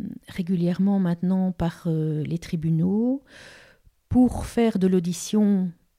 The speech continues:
sous le couvert de la procédure judiciaire pour entendre les enfants, principalement de moins de douze ans, lorsqu'il y a, euh,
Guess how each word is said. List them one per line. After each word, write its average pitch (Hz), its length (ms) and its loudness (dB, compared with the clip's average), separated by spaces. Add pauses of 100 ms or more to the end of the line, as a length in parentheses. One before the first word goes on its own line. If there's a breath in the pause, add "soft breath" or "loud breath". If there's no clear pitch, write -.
(520)
sous - 280 -2
le 185 120 4
couvert 180 500 -4
de 165 80 -6
la - 80 -8
procédure 170 480 -6
judiciaire 196 720 -8
pour 170 160 -6
entendre 175 400 -4
les 151 160 -2
enfants, 170 560 -6
principalement 165 560 -4
de 160 80 -2
moins 170 220 0
de 170 80 0
douze 151 260 -6
ans, 190 220 -4 (640 loud breath)
lorsqu'il 175 580 -2
y 175 120 2
a, 220 300 -2 (240)
euh, - 1000 -6